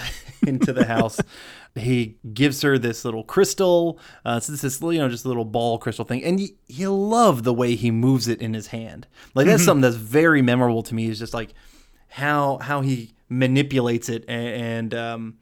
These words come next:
Speaker 1: I'm sure it was a, a hand model or, you know,
Speaker 2: It
Speaker 1: somebody
Speaker 2: was.
Speaker 1: Yeah,
Speaker 2: It was, uh,
Speaker 1: okay.
Speaker 2: I forget, uh, the name of the guy, but it was somebody, um,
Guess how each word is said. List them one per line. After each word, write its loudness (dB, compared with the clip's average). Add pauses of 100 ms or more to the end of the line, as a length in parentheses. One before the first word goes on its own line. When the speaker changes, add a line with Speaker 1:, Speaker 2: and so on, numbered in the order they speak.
Speaker 1:
I'm -2
sure 2
it 4
was 4
a, 0
a -6
hand 2
model 2
or, -2
you -4
know, 0
Speaker 2:
It 6
Speaker 1:
somebody 8
Speaker 2:
was. -2 (300)
Speaker 1:
Yeah, 0
Speaker 2:
It 6
was, 4
uh, 4
Speaker 1:
okay. 6
Speaker 2:
I 4
forget, 2 (260)
uh, 0
the 0
name 2
of 0
the 0
guy, 4
but 2
it 2
was 0
somebody, 2
um, -4